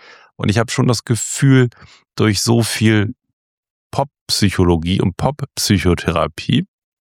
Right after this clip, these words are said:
auf TikTok und Co., dass diese Fähigkeit und vielleicht auch die Bereitschaft dazu ein wenig verloren geht oder zurückgeht. Und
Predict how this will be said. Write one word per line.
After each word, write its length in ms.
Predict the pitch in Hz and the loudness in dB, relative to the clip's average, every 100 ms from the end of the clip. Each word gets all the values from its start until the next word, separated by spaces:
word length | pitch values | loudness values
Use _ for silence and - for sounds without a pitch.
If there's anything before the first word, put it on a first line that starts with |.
| _ _ _ _ _ | _ _ _ _ _
auf 160 | 95 - | -8 -4
TikTok 420 | - 110 - 101 95 | -4 -4 -4 -4 -2
und 180 | 87 | -2
Co., 340 | - - 113 117 - - - _ | -2 0 2 0 -6 -18 -20 _
dass 180 | - - | -10 -4
diese 240 | - 113 107 | 0 2 2
Fähigkeit 800 | - 160 123 - - - 113 - | 2 2 2 -2 -4 -2 -2 -4
und 120 | - | -2
vielleicht 260 | 104 101 | -2 0
auch 80 | 101 | -2
die 160 | - 98 | 0 0
Bereitschaft 600 | 87 95 110 - 101 - | 2 0 -2 -4 -6 -4
dazu 440 | 92 - - 101 101 _ _ _ _ _ _ _ | -4 -4 0 0 -2 _ _ _ _ _ _ _
ein 400 | 98 92 92 - - | -2 0 0 -2 -6
wenig 580 | 107 101 98 92 - _ | 0 2 4 0 -4 _
verloren 600 | - - 98 104 107 104 | -8 -2 2 2 2 2
geht 180 | 90 90 | 0 0
oder 200 | - 85 | 0 -2
zurückgeht. 840 | - 90 80 90 - 80 82 - - _ _ | -2 -4 0 -2 -2 -6 -6 -10 -20 _ _
Und 220 | - 104 | -4 -4